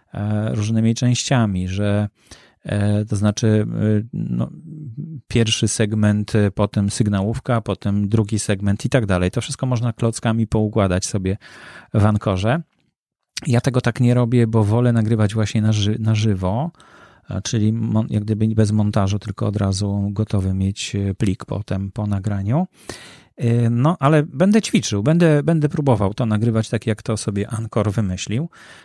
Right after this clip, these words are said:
Natomiast, e, to dodawanie segmentów, e, powoduje jeszcze jedną bardzo ciekawą rzecz, mianowicie, że jak już jest gotowy odcinek podcastu,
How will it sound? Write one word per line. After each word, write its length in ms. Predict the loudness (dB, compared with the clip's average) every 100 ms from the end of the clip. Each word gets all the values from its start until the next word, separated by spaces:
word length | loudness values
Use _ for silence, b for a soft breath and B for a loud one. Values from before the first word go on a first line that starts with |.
| B
Natomiast, 420 | 0 2 0 0
e, 140 | 0 2
to 200 | 0 0
dodawanie 460 | 2 2 4 2
segmentów, 640 | 2 2 2 4 2 2 2
e, 200 | 0 2
powoduje 500 | 0 0 0 2 2
jeszcze 320 | 2 2 0
jedną 260 | 2 2 0
bardzo 260 | 0 -2
ciekawą 480 | -4 -4 -2 0 0
rzecz, 380 | 0 -2 -4 -4
mianowicie, 560 | 0 0 0 0 0
że 460 | 0 0 2 2 2
jak 220 | 0 -2
już 140 | -2 -2
jest 140 | 0
gotowy 460 | 0 2 2 2 -2
odcinek 440 | -4 -4 -2 -4
podcastu, 640 | -8 -6 -6 -6 -8 -8